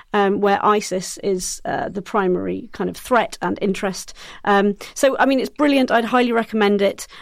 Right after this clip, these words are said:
Um, the first two series are available on Amazon.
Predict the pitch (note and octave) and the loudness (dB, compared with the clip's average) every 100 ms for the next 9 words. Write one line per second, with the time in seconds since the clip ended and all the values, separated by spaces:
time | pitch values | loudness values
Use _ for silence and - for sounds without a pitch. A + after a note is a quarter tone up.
0 | - G#3+ G#3+ G#3 C4 B3 - G#3+ A3 G#3+ | -4 0 0 2 0 2 -2 -2 2 2
1 | G#3 G3+ G3+ G3+ G3 F#3+ F#3 - G3 F#3+ | 2 0 2 2 2 0 0 2 2 2
2 | G3 F#3 F3 | 0 -4 -6